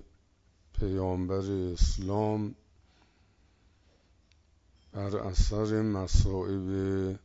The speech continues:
سنگینی که به او هجوم کرد اتفاق افتاد و یکی هم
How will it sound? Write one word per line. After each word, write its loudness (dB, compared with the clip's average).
سنگینی -4
که -4
به -6
او -6
هجوم -6
کرد -4
اتفاق 6
افتاد -8
و -8
یکی -4
هم -2